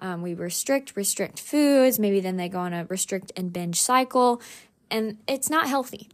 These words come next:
It's not healthy for us when we're, when we're doing this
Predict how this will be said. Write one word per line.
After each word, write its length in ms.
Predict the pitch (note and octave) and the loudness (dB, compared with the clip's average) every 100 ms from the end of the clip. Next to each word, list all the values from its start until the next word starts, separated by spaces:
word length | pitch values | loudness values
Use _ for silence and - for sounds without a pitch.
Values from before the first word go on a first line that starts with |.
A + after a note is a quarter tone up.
| _ | _
It's 160 | A#3 B3+ | -4 2
not 160 | C4 | 4
healthy 300 | B3 A#3+ B3 | 4 2 0
for 200 | A3+ A#3 | -2 2
us 280 | A3 G#3+ G#3+ | 4 4 0
when 180 | G#3+ G#3 | 0 2
we're, 300 | G3+ G3 F#3+ - - - - _ _ | 4 4 0 -6 -20 -20 -20 _ _
when 140 | B3 | 2
we're 80 | A3+ | 4
doing 240 | B3+ B3 | 6 6
this 300 | A#3+ A3+ - | 4 2 -2